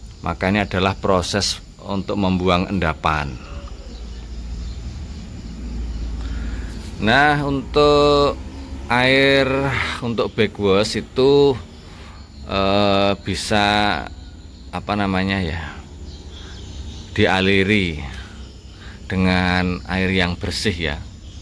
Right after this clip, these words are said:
Kalau, tapi kalau misalkan terpaksa nggak ada, eh,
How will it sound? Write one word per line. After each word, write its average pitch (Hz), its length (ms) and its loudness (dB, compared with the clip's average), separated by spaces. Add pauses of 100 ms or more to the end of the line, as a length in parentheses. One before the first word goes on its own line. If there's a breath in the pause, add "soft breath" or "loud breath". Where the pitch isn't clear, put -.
(1900)
Kalau, 80 260 -6
tapi 90 240 -2
kalau 90 220 4
misalkan 85 720 -2
terpaksa 87 560 -2
nggak 85 260 2
ada, 82 540 0 (1300 loud breath)
eh, 85 260 0